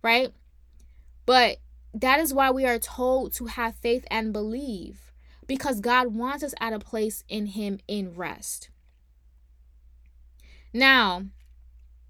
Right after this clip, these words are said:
I want us to understand, because it's going back to, in order to even obey, you have to have faith, right?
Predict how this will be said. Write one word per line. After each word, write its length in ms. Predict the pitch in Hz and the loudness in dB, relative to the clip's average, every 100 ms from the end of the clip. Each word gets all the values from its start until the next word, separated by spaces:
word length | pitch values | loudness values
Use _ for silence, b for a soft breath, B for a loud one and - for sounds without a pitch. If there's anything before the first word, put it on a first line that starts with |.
| - - - - - - - | -20 -20 -20 -20 -20 -16 -4
I 80 | 233 | 0
want 200 | 254 294 | 2 0
us 100 | 320 | -2
to 80 | 311 | -4
understand, 520 | 262 233 - 208 196 | -4 -4 -4 -4 -4
because 240 | 202 208 | -4 -4
it's 140 | 202 202 | -4 -2
going 280 | 226 269 247 | -2 0 2
back 280 | 208 - | 0 0
to, 200 | - 226 | -8 -8
in 180 | - 208 - | -8 -8 -4
order 240 | 277 330 | -4 -6
to 140 | - | -8
even 300 | 262 254 233 | -8 -8 -6
obey, 640 | 202 190 196 190 185 185 - b b | -8 -6 -6 -4 -6 -8 -14 b b
you 100 | 208 | -8
have 200 | 214 214 | -6 -6
to 80 | 208 | -8
have 220 | 202 190 | -10 -10
faith, 420 | - 190 202 - | -10 -10 -12 -14
right? 380 | 190 185 196 | -10 -8 -8